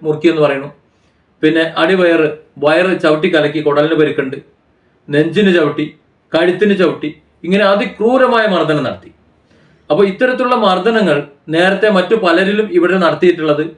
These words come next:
സിദ്ധാർത്ഥിന് അറിയാമായിരുന്നിരിക്കും. അതുകൊണ്ട് തന്നെയാണ് കൊടി പിടിക്കാൻ പറയുമ്പോൾ സിദ്ധാർത്ഥ് കൊടി പിടിച്ചിട്ടുണ്ടാകുക.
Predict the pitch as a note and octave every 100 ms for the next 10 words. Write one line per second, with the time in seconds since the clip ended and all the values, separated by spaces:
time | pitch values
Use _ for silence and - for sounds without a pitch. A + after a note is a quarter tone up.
0 | _ _ _ - D#3+ F3+ F3+ F#3 F3 E3
1 | F3+ F3+ F3+ F3+ F3 D#3+ - _ _ _
2 | _ _ _ _ _ _ _ _ - D#3+
3 | G#3+ B3 C4 B3 A3+ G3+ G3 G#3 - -
4 | F3 G3+ F3+ F#3+ F#3 F3 E3+ E3 F#3 E3+
5 | F3+ E3+ G3+ G#3+ A#3 F3 D#3+ C#3 A#2